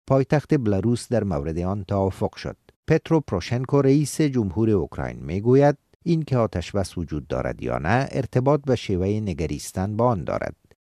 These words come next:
به گفته پترو پروشنکو، در نتیجه این آتشبس کیف موفق شده است تا از پیشروی مهاجمان جلوگیری کند.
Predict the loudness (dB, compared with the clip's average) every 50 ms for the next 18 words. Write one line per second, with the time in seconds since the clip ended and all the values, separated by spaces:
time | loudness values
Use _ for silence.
0 | _ 2 4 4 4 4 4 4 4 4 4 2 0 0 0 -2 0 0 -2 -4
1 | -4 -4 -4 -4 -4 -2 0 0 2 4 4 4 4 4 0 0 -2 -2 -4 -2
2 | 0 0 0 0 -2 -4 -6 -6 -4 -4 -4 -2 -4 -6 -8 -4 0 0 2 2
3 | 0 -2 -6 -12 -6 -4 -2 -2 -2 -4 -6 -4 -2 0 0 0 0 0 -2 -2
4 | -2 -2 -6 -6 -4 -2 -2 -2 -2 -4 -6 -2 0 2 2 2 0 0 -2 -2
5 | -2 -4 -4 -6 -4 -4 -4 -4 -4 -2 -2 -2 -2 -2 -2 -2 -4 -4 -2 -4
6 | -4 -6 -8 -8 -6 -4 -4 -4 -4 -2 0 0 2 0 2 0 0 0 0 -2
7 | -6 -8 -10 -10